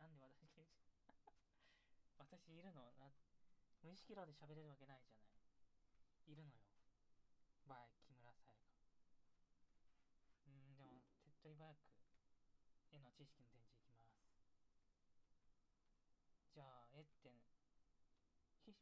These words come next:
僕が知ってる限り、岸の、岸明信、岸の知ってる知識を全部話してくれ。それから、フリートーク。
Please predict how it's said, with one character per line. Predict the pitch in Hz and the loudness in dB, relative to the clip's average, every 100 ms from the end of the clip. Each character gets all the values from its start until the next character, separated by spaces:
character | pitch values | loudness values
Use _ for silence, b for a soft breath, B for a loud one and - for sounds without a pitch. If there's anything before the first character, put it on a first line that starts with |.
| 165 | 0
僕 | 196 | 6
が | 190 156 | 8 8
知 | - | 4
っ | - | 4
て | |
る | 151 | 6
限 | 147 143 | 6 2
り、 | 120 113 - - - - - - - | 0 -6 -8 -10 -12 -12 -12 -12 -6
岸 | 156 151 139 | -4 -4 -2
の、 | 131 131 135 - - - - - | 0 -2 -4 -10 -12 -10 -8 -4
岸 | 151 | 0
明 | 131 120 | 0 0
信、 | 143 131 - - - - | -2 -4 -6 -10 -10 -6
岸 | 135 | -4
の | 120 120 - - - - - - - - - - | -2 -4 -6 -10 -12 -12 -12 -10 -8 -8 -10 -8
知 | - | -4
っ | - | -2
て | |
る | 143 | 0
知 | 143 | -2
識 | - | -2
を | 120 | -2
全 | 135 | -2
部 | 120 | -2
話 | 123 123 | -2 -4
し | - | -6
て | |
く | 123 | -10
れ。 | - - - - | -10 -10 -8 -4
そ | 147 | -2
れ | |
か | 139 143 | 2 2
ら、 | 139 - - - | 2 -4 -12 -4
フ | |
リ | 143 | -4
ー | |
ト | 139 | -2
ー | |
ク。 | - | -8